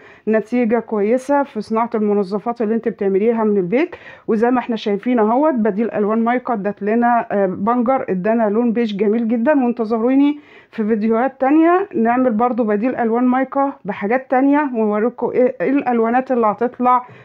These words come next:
معانا بعد كده. م-، يعني من غير ألوان خالص، يعني م-، من غير ما تجيبي ألوان ولا أي حاجة خالص. تابعيني بقى في الفيديوهات اللي جاية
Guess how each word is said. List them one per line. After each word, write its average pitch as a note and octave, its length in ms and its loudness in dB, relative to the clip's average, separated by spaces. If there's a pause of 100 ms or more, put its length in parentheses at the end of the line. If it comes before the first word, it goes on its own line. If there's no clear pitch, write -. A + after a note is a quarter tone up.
(100)
معانا A#3 440 0
بعد A3 300 0
كده. E3 260 -2 (520)
م-، G#3+ 680 2
يعني B3 380 2 (340)
من A3+ 180 4
غير C4 320 2
ألوان C4 260 2
خالص، G3 480 0
يعني F3+ 180 2
م-، G#3 320 4
من G#3 180 2
غير A#3+ 140 2
ما C4 120 4
تجيبي A#3+ 400 0
ألوان C4 400 2
ولا G#3 580 2
أي B3 140 4
حاجة A#3+ 280 -2
خالص. F4 460 0
تابعيني A3+ 360 0
بقى A#3 200 2
في A#3 80 -8
الفيديوهات G#3 560 -2
اللي G#3+ 180 0
جاية D#4+ 280 2